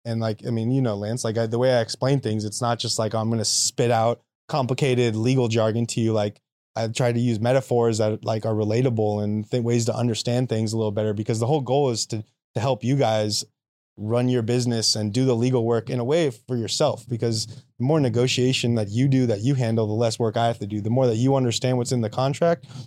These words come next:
the more you know how to respond to me about how you want that contract to lay out, what terms you want in there, how, how it's all. So, so I, I try to create my business as almost like a board of director position. Like, I want to sit down with you. I wanna talk about where you wanna go.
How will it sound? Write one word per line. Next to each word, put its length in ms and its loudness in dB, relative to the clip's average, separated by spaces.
the 40 2
more 200 2
you 180 2
know 160 4
how 120 2
to 100 2
respond 400 0
to 80 -4
me 180 2
about 240 2
how 120 0
you 180 2
want 180 0
that 160 0
contract 440 -2
to 60 -8
lay 240 2
out, 300 2
what 120 0
terms 300 2
you 80 4
want 180 2
in 60 0
there, 140 2
how, 220 2
how 260 0
it's 120 -4
all. 220 -2
So, 300 -2
so 340 0
I, 80 -2
I 120 0
try 160 0
to 80 0
create 260 0
my 160 2
business 420 0
as 440 0
almost 220 2
like 120 0
a 60 0
board 220 0
of 100 0
director 360 0
position. 400 -4
Like, 120 -2
I 120 2
want 280 0
to 60 -2
sit 240 0
down 240 0
with 140 -2
you. 80 0
I 60 2
wanna 180 2
talk 240 -2
about 240 0
where 100 2
you 140 2
wanna 240 2
go. 320 2